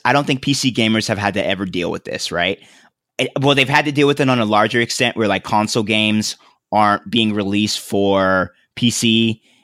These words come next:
and likewise, P C games aren't being released for console, but they've never had Steam, people that have Steam have never had to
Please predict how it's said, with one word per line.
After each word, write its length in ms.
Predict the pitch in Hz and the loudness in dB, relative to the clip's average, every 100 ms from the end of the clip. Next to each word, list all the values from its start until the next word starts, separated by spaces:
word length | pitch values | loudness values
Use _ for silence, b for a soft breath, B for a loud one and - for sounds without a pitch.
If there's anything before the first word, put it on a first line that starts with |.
| _ - | _ -6
and 140 | 104 | -2
likewise, 400 | 104 101 104 104 | 0 0 0 0
P 120 | - | -2
C 200 | 110 113 | -2 0
games 180 | 104 104 | 0 0
aren't 120 | 101 | -2
being 120 | 101 101 | -2 -4
released 220 | 101 101 | -4 -6
for 100 | 92 | -8
console, 380 | 110 107 - 104 | -4 -4 -4 -4
but 100 | 104 | -2
they've 160 | 107 | -2
never 260 | 117 131 127 | 0 2 0
had 600 | 117 117 110 107 107 104 _ _ _ _ _ _ _ _ _ _ _ _ | 0 2 4 4 2 -2 _ _ _ _ _ _ _ _ _ _ _ _
Steam, 520 | - - 156 151 135 - - | -6 4 4 4 0 -6 -2
people 200 | 156 143 | 0 4
that 80 | |
have 180 | 131 127 | 4 2
Steam 260 | - 131 123 | 2 0 2
have 140 | 110 | 2
never 220 | 113 113 | 0 0
had 260 | 110 110 | 0 0
to 80 | 104 | 0